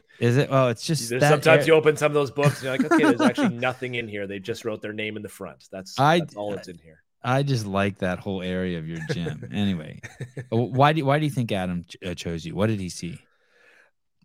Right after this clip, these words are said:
Speaker 2: Um, I s-, I think he sort of felt that, uh, like, you know, based off the conversations we'd had, um,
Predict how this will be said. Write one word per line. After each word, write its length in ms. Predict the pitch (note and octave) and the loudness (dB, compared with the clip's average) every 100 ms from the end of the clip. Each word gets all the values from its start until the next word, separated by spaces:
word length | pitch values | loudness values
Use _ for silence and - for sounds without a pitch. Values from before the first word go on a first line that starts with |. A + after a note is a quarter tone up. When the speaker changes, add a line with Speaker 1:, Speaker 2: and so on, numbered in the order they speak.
| _ | _
Speaker 2:
Um, 320 | F#3 G#3 G#3 - | 6 6 6 2
I 40 | |
s-, 160 | E3+ - - | -2 -2 -2
I 60 | |
think 180 | E3 G3 | 0 0
he 80 | G#3 | 0
sort 200 | - F3 | 0 0
of 60 | - | 2
felt 480 | C#3 D3 D3 - - _ | 0 0 -2 -10 -20 _
that, 320 | A#2+ B2 A#2+ B2+ | -2 -2 0 2
uh, 340 | A#2+ A#2 A2+ | 4 4 2
like, 320 | A2 A2 - - _ _ _ _ _ _ _ _ _ - | 0 -4 -6 -20 _ _ _ _ _ _ _ _ _ -6
you 80 | |
know, 60 | C3+ | 0
based 220 | C3+ C3 | 2 4
off 120 | C3 | 0
the 60 | B2 | -2
conversations 580 | B2 A#2 - A#2+ A#2+ F#2+ | -4 -4 -4 -6 -8 -10
we'd 120 | G2 | -8
had, 440 | G2+ G2+ A2 A2+ - _ _ | -6 -4 -4 -6 -12 _ _
um, 520 | G2 G2 F2+ E2 E2+ | -10 -8 -8 -10 -16